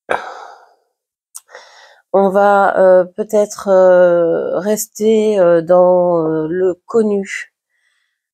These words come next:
Euh, ne pas vouloir, euh, peut-être changer d'idée, ne pas vouloir, euh,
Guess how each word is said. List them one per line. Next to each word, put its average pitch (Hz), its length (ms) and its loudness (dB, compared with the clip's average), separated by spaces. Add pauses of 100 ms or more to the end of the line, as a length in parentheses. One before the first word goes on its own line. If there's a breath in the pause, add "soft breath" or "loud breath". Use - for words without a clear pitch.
Euh, 190 460 2
ne 196 140 -2
pas 208 220 2
vouloir, 202 600 0
euh, 180 120 2
peut-être 180 360 -4
changer 185 360 -2
d'idée, 180 480 0
ne 185 120 2
pas 180 180 0
vouloir, 180 680 0
euh, 165 420 -4